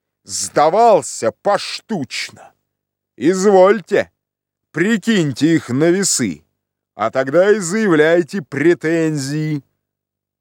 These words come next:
Ну, тот, видит, не на простака напал.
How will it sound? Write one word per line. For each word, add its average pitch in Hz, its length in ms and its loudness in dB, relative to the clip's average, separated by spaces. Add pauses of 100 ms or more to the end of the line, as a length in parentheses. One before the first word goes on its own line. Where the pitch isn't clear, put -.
(300)
Ну, 147 600 -2 (100)
тот, 151 360 -4
видит, 151 640 -4
не 139 340 -2
на 156 180 -2
простака 156 1000 -2
напал. 113 720 -2